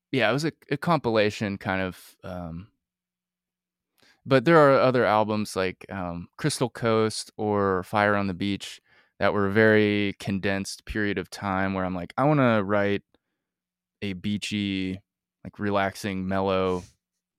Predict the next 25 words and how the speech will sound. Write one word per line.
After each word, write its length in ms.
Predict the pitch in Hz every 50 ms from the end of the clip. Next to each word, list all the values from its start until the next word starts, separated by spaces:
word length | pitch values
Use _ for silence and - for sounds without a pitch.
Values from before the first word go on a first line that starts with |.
| _ _ _ -
you 60 | 104 101
know, 40 | 95
I 20 |
had 100 | 110 107
a 40 | 104
very 240 | 95 110 107 104 101
specific 580 | - - - - 104 - - 107 92 104 -
idea 360 | 104 98 92 82 101 101 104 107
that 120 | 113 113
I 40 | 120
wanted 280 | 120 127 127 131 127 127
to 60 | 135
do, 380 | 120 131 143 147 151 156 151 - _ _ _ _ _ _ _ _ _ _ _ _ _ -
and 140 | 107 104 104
then 160 | 101 98 98
just 340 | 101 104 95 - - - - _ _ _ _ _ _ _ _ _ _ _ _ _ _ _ _ _ _ _ _ -
spent, 400 | - - - 113 101 92 87 - -
you 80 | 101
know, 100 | 98 92
a 40 | 92
couple 220 | - - 98 - 90
months 320 | 95 92 90 92 - -
just 300 | - 104 98 92 - -
doing 260 | 95 92 90 87 87
that. 300 | 85 85 82 76 53 -